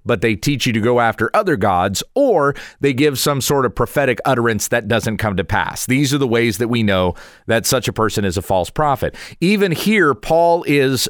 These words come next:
telling the church, he is warning the church not to follow after those who are gonna cause obstacles and divisions contrary to the doctrine that you've been taught. So coming back to what Paul had said to Timothy,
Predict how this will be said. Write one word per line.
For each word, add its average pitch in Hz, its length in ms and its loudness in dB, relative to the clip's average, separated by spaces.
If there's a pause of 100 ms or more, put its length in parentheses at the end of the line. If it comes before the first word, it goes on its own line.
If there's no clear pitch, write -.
telling 131 380 0
the 127 80 0
church, 92 320 -2
he 117 80 2
is 104 120 0
warning 160 440 2
the 147 100 0
church 95 460 -2 (260)
not 131 300 0
to 180 60 -4
follow 131 340 2
after 117 280 0
those 92 460 0 (220)
who 113 160 0
are 113 80 0
gonna 113 220 0
cause 165 680 0
obstacles 147 760 0
and 117 180 -2
divisions 127 580 0 (240)
contrary 156 720 2
to 156 120 0
the 147 100 0
doctrine 120 420 0
that 120 100 0
you've 104 240 0
been 98 140 -2
taught. 101 340 -2
So 117 160 0
coming 175 340 0
back 151 320 0
to 95 360 0 (260)
what 120 240 0
Paul 147 240 0
had 135 140 0
said 131 220 0
to 131 60 -2
Timothy, 202 540 -2